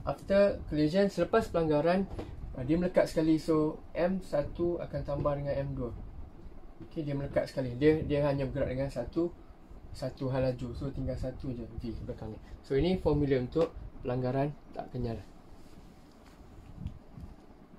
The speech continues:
Okey, ini pula untuk letupan. Jelas sekali, eh. Kita tengok buku teks, dia tunjuk contoh roket. So, apa-apa saja yang, yang meletup lah, kan. Contoh kat sini saya bagi contoh pistol.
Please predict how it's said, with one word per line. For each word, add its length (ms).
Okey, 160
ini 160
pula 160
untuk 320
letupan. 480
Jelas 240
sekali, 240
eh. 60
Kita 160
tengok 320
buku 160
teks, 480
dia 160
tunjuk 480
contoh 400
roket. 400
So, 240
apa-apa 240
saja 380
yang, 180
yang 240
meletup 320
lah, 100
kan. 220
Contoh 340
kat 160
sini 140
saya 100
bagi 320
contoh 240
pistol. 480